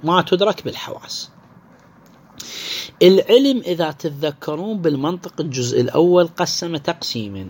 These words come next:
العلم إما ضروري وإما نظري. الضروري يختلف عن النظري، الضروري ما يحتاج له كسب، بينما النظري يحتاج له إلى كسب. زين،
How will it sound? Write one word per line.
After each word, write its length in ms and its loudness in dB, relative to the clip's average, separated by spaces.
العلم 560 2
إما 340 -2
ضروري 500 2
وإما 600 0
نظري. 460 -4
الضروري 800 2
يختلف 580 -4
عن 120 -4
النظري، 520 -10
الضروري 640 4
ما 120 0
يحتاج 540 2
له 180 -2
كسب، 320 -6
بينما 480 -2
النظري 500 2
يحتاج 440 -4
له 160 -4
إلى 280 -4
كسب. 320 0
زين، 300 0